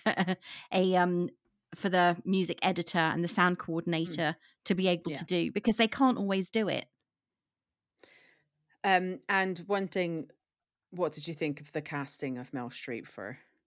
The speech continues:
Speaker 1: Oh,
Speaker 2: for Miranda Priestly?
Speaker 1: really? She
Speaker 2: I
Speaker 1: was
Speaker 2: know.
Speaker 1: superb. This actually garnered
Speaker 2: Sh-
Speaker 1: her another Oscar nomination.
Speaker 2: Oh, she's just so good. She's just, it's weird 'cause I was watching her on Graham Norton, and she's just so,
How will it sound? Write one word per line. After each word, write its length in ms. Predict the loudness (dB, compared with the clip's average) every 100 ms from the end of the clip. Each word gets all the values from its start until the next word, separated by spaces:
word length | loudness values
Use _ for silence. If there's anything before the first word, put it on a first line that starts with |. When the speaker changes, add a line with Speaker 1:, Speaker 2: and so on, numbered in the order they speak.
| _ _ _ _ _ _ _ -4
Speaker 1:
Oh, 340 | -2 -2 -4
Speaker 2:
for 120 | -8 -12
Miranda 320 | -10 -8 -8 -10
Priestly? 380 | -10 -10 -6
Speaker 1:
really? 420 | 4 4 6 4 4 -2 _ _ _ _
She 220 | -6 2 6
Speaker 2:
I 20 |
Speaker 1:
was 140 | 6
Speaker 2:
know. 20 |
Speaker 1:
superb. 640 | 4 0 0 0 0 2 2
This 160 | 4
actually 260 | 4 4 2
garnered 320 | 2 2 2
Speaker 2:
Sh- 20 |
Speaker 1:
her 120 | 2 2
another 360 | 2 2 2
Oscar 360 | 0 0 -2 0
nomination. 760 | 0 0 -2 -2 -2 -4 -4 -10 -20 -20 -20
Speaker 2:
Oh, 20 | -20 -20
she's 280 | -20 -18 -18
just 320 | -16 -16 -16
so 180 | -14 -14 -12
good. 280 | -12 -12 -14
She's 200 | -12 -8
just, 140 | -8 -10 -6 6
it's 180 | 8
weird 160 | 8 6
'cause 140 | 6
I 60 | 6
was 120 | 6
watching 320 | 4 2 2 2
her 60 |
on 100 | 2
Graham 360 | 6 6 6 4
Norton, 400 | 0 2 0 0
and 120 | 0
she's 200 | 2 2
just 240 | 2 0 2
so, 280 | 4 4